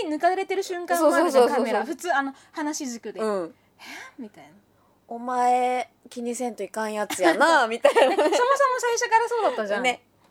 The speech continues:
Speaker 2: 冒頭からね。
Speaker 1: うん。
Speaker 2: は何を観察してるの？
Speaker 1: そう。
Speaker 2: みたいなね。
Speaker 1: あっちの二人も、だから、あっちの二人はあっちの二人で気になるけど、
Speaker 2: うん。
Speaker 1: でも、だから、そのなぎさんのあれ、あれでしょ？
Speaker 2: うん。
Speaker 1: あの人
Speaker 2: そうそうそうそう。
Speaker 1: の、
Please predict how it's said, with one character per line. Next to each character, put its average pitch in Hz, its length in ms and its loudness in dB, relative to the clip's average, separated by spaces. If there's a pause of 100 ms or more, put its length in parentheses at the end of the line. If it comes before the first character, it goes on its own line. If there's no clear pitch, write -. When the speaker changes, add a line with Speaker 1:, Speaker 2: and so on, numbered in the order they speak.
(360)
Speaker 2:
冒 277 200 8
頭 339 240 6
か 339 140 2
ら 294 140 4
ね。 285 120 2
Speaker 1:
う 214 80 0
ん。 190 80 -16 (1900)
Speaker 2:
は 370 80 4
何 285 160 4 (180)
を 294 80 0
観 254 260 2
察 370 260 -2
し - 100 -6
て 302 100 6
る 302 120 8
の？ 226 100 4
Speaker 1:
そ - 20 4
う。 208 40 4
Speaker 2:
み 240 120 4
た 208 140 6
い 175 60 -2
な 403 140 -2
ね。 226 220 -12
Speaker 1:
あ 330 80 0
っ 370 120 -4
ち 466 120 -6
の 466 100 -2
二 480 200 -4
人 453 100 0
も、 294 80 -4
だ 320 100 2
か 311 100 0
ら、 269 160 -4
あ 285 80 -6
っ 302 80 -14
ち - 100 -14
の 403 100 -6
二 427 120 -6
人 392 100 -6
は 294 80 -2
あ - 20 0
っ - 40 -12
ち 247 80 -12
の 240 80 -6
二 247 40 -12
人 254 160 -8
で 233 180 -6
気 - 180 -18
に 220 80 -10
な 226 140 -8
る 196 320 -12
け 185 280 -6
ど、 196 120 -6
Speaker 2:
う - 180 -20
ん。 - 20 -20
Speaker 1:
で 403 100 -8
も、 370 60 -8
だ 370 100 -6
か 339 60 -6
ら、 349 40 -2
そ 403 120 -4
の 392 120 -4
な 392 160 -2
ぎ 359 100 -2
さ 370 140 -2
ん 254 100 -6
の 208 120 -6
あ 214 80 -4
れ、 214 280 -10
あ 226 80 -12
れ 220 100 -10
で 214 60 -10
し 220 80 -10
ょ？ 247 40 -6
Speaker 2:
う 262 180 -6
ん。 165 100 -16
Speaker 1:
あ 226 80 -10
の 247 100 -8
人 240 160 -14
Speaker 2:
そ 220 80 -10
う 196 40 -14
そ 190 120 -6
う 180 60 -8
そ 175 140 -12
う 160 40 -18
そ - 240 -16
う。 269 60 -16
Speaker 1:
の、 294 180 -4